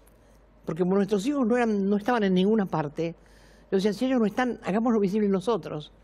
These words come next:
¿Y cómo nos hacíamos visibles? Estando en la plaza. ¿Y sabés cómo nos pegaban y cómo nos llevaban presas?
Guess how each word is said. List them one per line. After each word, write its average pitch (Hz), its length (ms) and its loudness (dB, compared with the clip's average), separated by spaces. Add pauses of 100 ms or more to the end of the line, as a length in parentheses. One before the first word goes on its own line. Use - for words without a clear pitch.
(500)
¿Y 202 80 -6
cómo 269 200 -2
nos 214 100 2
hacíamos 180 220 0
visibles? 170 380 2
Estando 226 240 0
en 196 80 2
la 175 60 0
plaza. 165 460 -6 (1160)
¿Y 175 60 -8
sabés 247 260 0
cómo 190 200 -2
nos 156 140 -6
pegaban 165 500 -2
y 151 60 -4
cómo 175 180 -4
nos 170 140 -4
llevaban 151 380 -2
presas? 160 600 -2